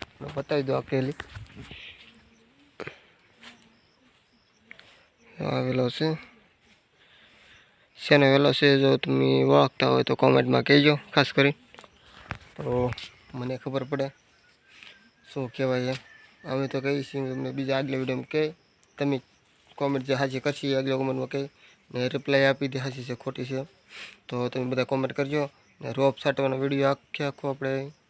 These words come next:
જોવાનો છે, કેવી રીતે છાંટવો, કેવી રીતે પ્રોસેસ કરવાની, કેવી રીતે દવા ભેળવવી, શું કરવું, એ બધું આપણે ઘરે કરેલું છે છાંટેલું ને ટ્રેક્ટર કંઈ વવરાવ્યું નથી આપણે, થોડુંક છાંટવાનું એટલે ઘરે છાંટેલું છે. તો તમે આખો વીડિયો જોજો કેવી રીતે છે એમ. તો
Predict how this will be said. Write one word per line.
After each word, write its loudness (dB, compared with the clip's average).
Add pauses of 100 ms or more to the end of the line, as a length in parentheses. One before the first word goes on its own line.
(140)
જોવાનો 0
છે, -4 (540)
કેવી 0
રીતે -4
છાંટવો, 0 (280)
કેવી -6
રીતે -4
પ્રોસેસ -4
કરવાની, -2
કેવી -4
રીતે -8
દવા 0
ભેળવવી, -2 (580)
શું -4
કરવું, -2 (400)
એ -18
બધું -4
આપણે -4
ઘરે 2
કરેલું -4
છે -8 (320)
છાંટેલું -6 (380)
ને -10 (180)
ટ્રેક્ટર -6
કંઈ -2
વવરાવ્યું 0
નથી -4
આપણે, -10 (560)
થોડુંક -4
છાંટવાનું 0
એટલે -4
ઘરે -2 (180)
છાંટેલું -2
છે. -8 (520)
તો -20
તમે 2
આખો 0
વીડિયો 0
જોજો 0 (220)
કેવી 0
રીતે -6
છે -2
એમ. -8 (480)
તો -10